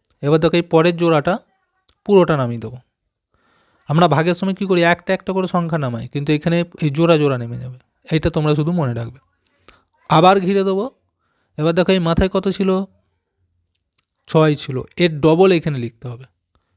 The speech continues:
ছয়ের ডবল কত? বারো। মানে এখানে যে সংখ্যাটি থাকবে, তাকে দুই দিয়ে গুণ করে এখানে লিখবে, বুঝে গেল? তাহলে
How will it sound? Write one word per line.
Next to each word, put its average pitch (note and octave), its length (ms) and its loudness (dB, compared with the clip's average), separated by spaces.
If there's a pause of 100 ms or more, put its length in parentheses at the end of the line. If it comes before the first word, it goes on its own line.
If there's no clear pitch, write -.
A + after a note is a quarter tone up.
(100)
ছয়ের C#3+ 240 -2
ডবল D#3 240 2
কত? F3+ 140 0 (400)
বারো। A#2+ 200 -4 (120)
মানে D3 140 0 (180)
এখানে F#3 280 0
যে F3+ 160 2
সংখ্যাটি E3+ 320 -2
থাকবে, D#3 240 -2
তাকে E3+ 120 -2 (100)
দুই D#3+ 180 0
দিয়ে E3 160 2
গুণ D3+ 180 -2
করে E3 160 -2
এখানে C3 240 -6
লিখবে, A#2+ 220 -12 (460)
বুঝে E3+ 280 2
গেল? F#3 100 0 (1200)
তাহলে D3+ 180 2